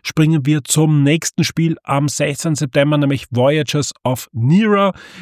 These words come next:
erscheint am P C in der Early Access, ist ein Multiplayer-Survival-Adventure, äh, in der Antike. Also wer mal wieder Lust hat, da so in die Antike einzutauchen, aber mit mehreren Spielern, das könnte was für euch sein. Also es gibt so Missionen und, und Quests und so weiter, aber auch,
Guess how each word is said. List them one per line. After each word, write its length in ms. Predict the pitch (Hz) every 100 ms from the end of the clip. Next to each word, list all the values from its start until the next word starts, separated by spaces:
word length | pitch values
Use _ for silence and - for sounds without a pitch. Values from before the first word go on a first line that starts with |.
| -
erscheint 300 | 147 156 151
am 100 | 135
P 100 | 131
C 220 | - 185
in 120 | 170
der 140 | 151 -
Early 260 | 139 139
Access, 480 | 160 165 - 175 156
ist 220 | 156 -
ein 100 | 151
Multiplayer-Survival-Adventure, 2750 | 143 139 160 196 202 160 165 165 160 156 - 143 117 120 160 165 180 180 - - 143 147 170 180 175 202 202 202 - - - - - _ 143
äh, 220 | 151 156
in 120 | - 175
der 120 | 175
Antike. 460 | 143 165 - 110 - _ -
Also 240 | 120 143
wer 100 | 139
mal 160 | 143 147
wieder 260 | 147 151 147
Lust 240 | 160 -
hat, 140 | 170
da 80 | 151
so 80 | 127
in 80 | 143
die 100 | 147
Antike 520 | 147 123 202 190 190
einzutauchen, 760 | 156 165 160 147 143 160 - 170
aber 200 | 127 139
mit 180 | 131
mehreren 420 | 139 147 151 151 143
Spielern, 580 | - 185 196 190 185 -
das 180 | - 156
könnte 320 | - 175 185
was 120 | 180 -
für 120 | 165
euch 180 | 160 -
sein. 360 | 139 147 143
Also 100 | 123
es 80 | -
gibt 160 | 156 -
so 80 |
Missionen 800 | 156 156 - 196 185 185 180 175
und, 260 | 160 151 143
und 220 | 151 139
Quests 460 | - 175 180 - -
und 100 | 165
so 80 | 165
weiter, 300 | 160 - -
aber 320 | 143 147 -
auch, 240 | 143 -